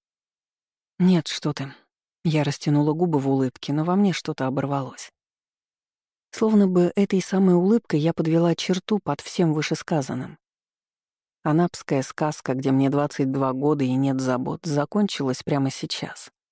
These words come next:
Сразу же затопили какие-то глупые мысли на тему моей привлекательности и способности возбуждать молодых мужчин.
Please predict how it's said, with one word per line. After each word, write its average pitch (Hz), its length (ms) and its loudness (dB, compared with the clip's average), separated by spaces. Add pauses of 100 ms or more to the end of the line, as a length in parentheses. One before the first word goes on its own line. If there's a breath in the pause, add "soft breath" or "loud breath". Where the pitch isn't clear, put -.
(1400)
Сразу 202 380 2
же 170 140 4
затопили 165 500 2
какие-то 165 480 2
глупые 165 420 2
мысли 180 380 2
на 139 160 0
тему 160 240 2
моей 151 300 4
привлекательности 139 1000 -2
и 127 40 -4
способности 143 640 -2
возбуждать 139 560 0
молодых 135 420 0
мужчин. - 540 -4